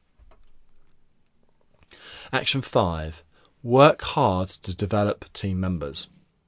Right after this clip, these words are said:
There are so many reasons why, as a manager,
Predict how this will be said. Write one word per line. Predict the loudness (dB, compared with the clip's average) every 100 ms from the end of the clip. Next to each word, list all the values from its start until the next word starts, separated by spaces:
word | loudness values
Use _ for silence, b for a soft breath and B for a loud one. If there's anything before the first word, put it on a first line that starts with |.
| _ _ _ B B B B
There | 0 2
are | 2
so | 0 2 4 6
many | 6 4 4
reasons | 2 0 -4
why, | -2 0 2 -2 -6 0
as | 2
a | 4
manager, | 4 2 0 -2 -2